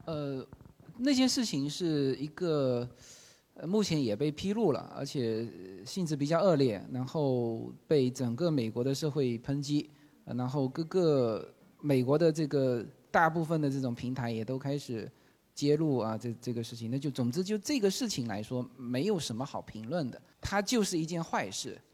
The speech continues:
而且被社会披露了，而且这些人都已经被绳之以法。OK，这就这个，这个，这个是一件事情哈。第二呢，我稍微延展一点，聊一个阶层的概念，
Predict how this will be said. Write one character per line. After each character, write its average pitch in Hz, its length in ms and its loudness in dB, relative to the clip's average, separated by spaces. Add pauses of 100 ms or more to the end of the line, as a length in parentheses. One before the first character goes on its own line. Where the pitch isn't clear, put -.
(320)
而 156 120 4
且 196 220 0
被 151 300 0
社 180 280 0
会 160 200 -2
披 - 280 -10
露 220 200 0
了， - 80 -4 (240)
而 143 160 -4
且 151 180 -6
这 190 180 -4
些 180 220 -2
人 127 500 0
都 170 220 2
已 113 80 -4
经 131 260 -4
被 117 600 -2
绳 - 340 -6
之 160 100 -4
以 143 160 0
法。 127 300 -4 (340)
OK， 123 360 -8
这 135 60 -10
就 139 200 -6
这 127 180 -6
个， 135 140 -4 (120)
这 165 100 -6
个， 139 120 -2
这 131 160 -4
个 151 100 2
是 139 160 -2
一 135 60 0
件 147 160 -2
事 185 120 -2
情 104 240 -8
哈。 101 160 -14 (200)
第 240 120 0
二 285 140 4
呢， 226 140 2
我 147 120 2
稍 240 300 0
微 254 180 0
延 131 320 -2
展 147 300 -4
一 104 80 -10
点， 123 260 -12 (220)
聊 127 340 0
一 180 120 0
个 190 120 -2 (140)
阶 226 240 -2
层 92 320 -8
的 110 100 -10
概 107 260 -10
念， 95 220 -18